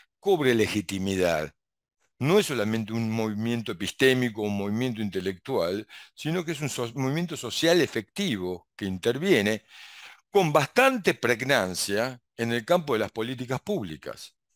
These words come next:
Yo digo, el, el programa Nuestra Escuela, un programa del Instituto de Formación Docente que promueve la,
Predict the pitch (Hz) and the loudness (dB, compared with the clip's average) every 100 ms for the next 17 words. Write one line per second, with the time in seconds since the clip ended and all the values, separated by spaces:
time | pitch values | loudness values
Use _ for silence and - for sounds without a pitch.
0 | _ _ 147 131 117 101 - - - _ | _ _ -4 -2 -2 -2 -6 -14 -14 _
1 | - 135 - 139 151 180 233 214 143 160 | 2 2 4 0 2 -2 2 2 4 2
2 | 151 - 113 - 151 151 107 95 98 113 | 0 -2 -6 -4 0 2 2 2 2 0
3 | 95 95 117 120 104 95 92 92 - 104 | -2 -2 0 2 0 0 -4 -10 -10 -10
4 | 127 113 113 95 104 101 98 - 117 110 | -10 -2 0 0 -4 -6 -6 -6 -6 -4
5 | 104 - 156 160 104 87 78 95 95 110 | -6 -4 -4 -4 -6 -8 -10 -8 -4 -2
6 | 113 101 90 - - 104 104 | 0 -2 -4 -12 -6 -2 -2